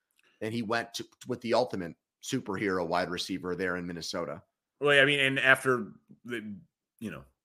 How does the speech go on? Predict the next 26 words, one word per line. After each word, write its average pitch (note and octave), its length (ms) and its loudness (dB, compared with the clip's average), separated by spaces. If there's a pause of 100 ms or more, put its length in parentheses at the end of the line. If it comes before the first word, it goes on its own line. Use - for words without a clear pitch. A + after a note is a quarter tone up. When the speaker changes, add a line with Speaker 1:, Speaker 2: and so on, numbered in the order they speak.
Speaker 2:
they B2+ 100 2
needed E3 260 2
someone D#3+ 400 8
else A2 180 4
to - 80 -12
catch - 260 -6
passes. - 640 -6 (160)
Speaker 1:
Yeah. F#2+ 240 0 (420)
With G2+ 140 -12
Speaker 2:
Right. G2+ 200 6
Speaker 1:
Thielen G#2 160 -4
leaving F#2 240 -6
too. F2 260 -8 (280)
Yeah. F#2+ 180 -4
Speaker 2:
Right, G#2+ 160 6
exactly. F#2+ 400 2 (720)
Um, A#2 680 4 (1500)
Deonte D#3 640 6
Banks, C#3+ 600 2 (120)
Maryland, B2 880 2 (1080)
to B2 640 -2
the A#2 200 -2
New A#2+ 160 -2
York B2 340 2
Giants. A#2 640 4
Again, B2 640 2